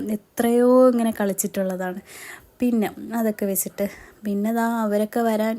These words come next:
ഇത്തിരി പിറകോട്ടാണ്, കാരണം നടന്ന് വരാൻ ഇത്തിരി ദൂരമുണ്ട്. പിന്നെ ഒരു വീട്ടിൻ്റെ സൈഡിൽ കൂടി വന്ന്, ഉം, അപ്പോഴേക്ക് റോഡ് കണ്ടു. ശരിക്കുള്ള വഴി ഇതല്ല, നേ-, വേറെ വഴിയുണ്ട്. പക്ഷെ നമ്മൾ ഈ വഴിയാണ് വന്നത്. അതിനൊരു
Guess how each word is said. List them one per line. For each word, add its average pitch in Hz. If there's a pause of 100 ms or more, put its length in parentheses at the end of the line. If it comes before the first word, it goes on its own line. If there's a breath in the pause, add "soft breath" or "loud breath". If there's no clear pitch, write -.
(140)
ഇത്തിരി 226
പിറകോട്ടാണ്, 208 (100)
കാരണം 196 (140)
നടന്ന് 240
വരാൻ 208
ഇത്തിരി 208
ദൂരമുണ്ട്. 180
പിന്നെ 196
ഒരു 247
വീട്ടിൻ്റെ 214
സൈഡിൽ 196
കൂടി 214 (500 loud breath)
വന്ന്, 185 (280)
ഉം, 208 (480)
അപ്പോഴേക്ക് 262
റോഡ് 196
കണ്ടു. 160 (600)
ശരിക്കുള്ള 254 (100)
വഴി 262 (180)
ഇതല്ല, 190 (400)
നേ-, 226
വേറെ 233
വഴിയുണ്ട്. 170 (220)
പക്ഷെ 190 (100)
നമ്മൾ 220 (640 loud breath)
ഈ - (100)
വഴിയാണ് 180 (100)
വന്നത്. 160 (640)
അതിനൊരു 185